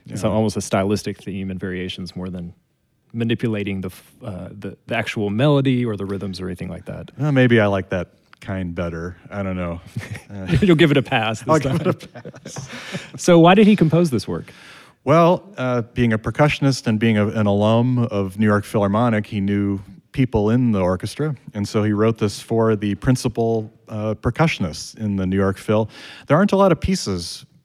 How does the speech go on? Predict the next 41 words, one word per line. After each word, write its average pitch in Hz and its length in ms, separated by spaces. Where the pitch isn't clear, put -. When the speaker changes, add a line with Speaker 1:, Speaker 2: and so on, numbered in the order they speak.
Speaker 2:
certainly 156 340
not 117 140
in 104 60
the 98 60
orchestral 95 520
world, 82 340
for 90 440
percussionists 113 920
and 107 260
orchestra. 98 640
So 98 360
it - 60
was 110 160
a 107 40
commission, 117 640
a 104 40
project 110 460
to 101 220
provide 107 640
commissions, 107 880
uh, 95 240
for, 92 640
or 92 80
concertos 107 640
for 98 320
principal 101 440
players 92 440
in 92 60
the 90 80
orchestra. 90 560
So 92 280
it 104 80
was 95 120
designed 98 560
for 98 140
the 90 100
timpanist 131 680
and 101 100
then 92 140
the 90 100
three 92 540